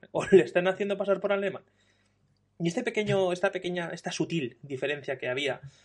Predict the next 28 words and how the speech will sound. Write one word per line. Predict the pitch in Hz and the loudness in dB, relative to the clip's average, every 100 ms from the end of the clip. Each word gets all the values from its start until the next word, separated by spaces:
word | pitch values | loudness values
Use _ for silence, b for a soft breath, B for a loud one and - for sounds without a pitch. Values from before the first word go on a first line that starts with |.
| b b _ | b b _
y | - 156 | -8 0
este | 175 175 220 | 0 0 -2
intento | 196 180 185 175 | -2 0 0 0
que | 139 131 | -4 -4
tenía | 135 147 | -4 -2
todo | 156 | -2
el | 143 | -4
tiempo | 147 160 139 | -4 -4 -4
de, | 127 117 | -2 -4
de, | 117 - - | -6 -8 -8
de | 117 | -10
hacerlo | - 147 180 | -2 4 4
como | 185 135 120 | 4 -2 -2
él, | 143 143 196 | -2 -4 -6
porque | 131 - 120 120 127 - - _ - | -10 -10 -14 -16 -20 -20 -20 _ -12
la | 131 | -6
historia | 127 - 147 151 | -6 -2 -2 0
va | 139 | 0
de | 139 | -2
esto: | 139 139 180 | -4 -4 -4
es | 139 127 | -6 -6
Logan | 131 139 131 | 0 0 0
el | 131 | -6
protagonista, | 135 135 135 156 - 160 180 b b b | -4 -2 -2 -2 -2 -4 -4 b b b
matan | 143 143 139 | 2 2 -2
a | |
su | - | -4
Shafta, | 127 170 - 160 170 | 0 0 2 0 0